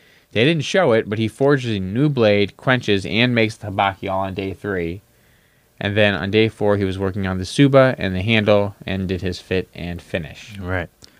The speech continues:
Speaker 2: So they come in for testing, kill test, wild boar carcass assault, if
Speaker 1: Oh,
Speaker 2: you will.
Speaker 1: of course.
Speaker 2: Uh, so for Braxton, um, it's able to super,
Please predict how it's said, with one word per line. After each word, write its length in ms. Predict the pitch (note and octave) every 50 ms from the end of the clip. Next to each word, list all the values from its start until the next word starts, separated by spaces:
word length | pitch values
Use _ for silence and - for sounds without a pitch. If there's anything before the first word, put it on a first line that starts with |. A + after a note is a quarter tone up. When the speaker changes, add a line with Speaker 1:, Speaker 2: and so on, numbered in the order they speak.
| _ -
Speaker 2:
So 300 | - - B2+ A2 F#2+ _ _ _ _ _ _ _ -
they 140 | - F2+ F#2+
come 280 | - - - F#2 F2+
in 100 | F#2 F2+
for 140 | - - -
testing, 540 | - - D3 D3+ D3 - D#3 C#3+ C#3+ C#3 C3+ _ _ _ _ _ _ _ _ -
kill 200 | - D3 C#3+ C#3
test, 400 | - - D3 C#3 C3+ B2+ - _ _ _ _ _ _ _ _
wild 540 | - F#2 F2+ G#2 A2 A2 G#2+ G#2 G2+ F#2+ F2+
boar 340 | - G#2 G#2 G#2+ G2 F#2+ F#2 _ -
carcass 840 | - A2 A2 A2 - A#2 A2 G2+ - - - - - - - - _ _ _ _ _ _ -
assault, 640 | - - - - - G2 F#2+ F#2+ F#2 - - - - _ _ _ _ _ -
if 80 | - G2
Speaker 1:
Oh, 20 |
Speaker 2:
you 100 | G2 F#2+
will. 160 | F2 F2+ F2+ F2
Speaker 1:
of 40 | G2+
course. 360 | G2 F2+ D#2+ - - - - - - - - - - - - - -
Speaker 2:
Uh, 360 | F#2+ G2+ G2+ G2 G2 F#2+ F#2
so 300 | - - - C3+ C3 A#2
for 160 | - A#2+ A2
Braxton, 880 | G2 F2+ A2+ A#2+ C3+ C#3+ D3 D3 D3 - - - E2+ C2+ A#1+ - G2 - _ _ _ _ -
um, 580 | G2 F#2 F2+ F2+ F2 F2 E2+ E2+ E2 D#2+ D#2+ F2 _ - -
it's 160 | - G2+ - F#2
able 260 | G2+ G2+ G2 G2 F#2
to 80 | F2
super, 680 | F2 - - - B2 A2 A2 - A#2 G2+ F#2+ F2+ F#2